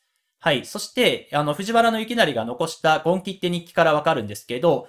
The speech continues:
え、この時道長は辞表を奏上すると同時に、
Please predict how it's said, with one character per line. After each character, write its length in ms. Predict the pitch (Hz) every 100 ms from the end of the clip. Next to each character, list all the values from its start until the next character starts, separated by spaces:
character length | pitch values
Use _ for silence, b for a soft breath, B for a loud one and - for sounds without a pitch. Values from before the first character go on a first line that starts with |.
| B B
え、 80 | 185
こ 120 | 240
の 80 | 277
時 260 | 285 233 151
道 220 | 147 214
長 240 | 170 127
は 320 | 160 180 175 -
辞 240 | 180 247
表 180 | 240 240
を 220 | 262 -
奏 220 | - 208
上 180 | 202 208
す 140 | 202
る 100 | 220
と 140 | 214 113
同 220 | 135 165
時 180 | 160 160
に、 260 | 180 120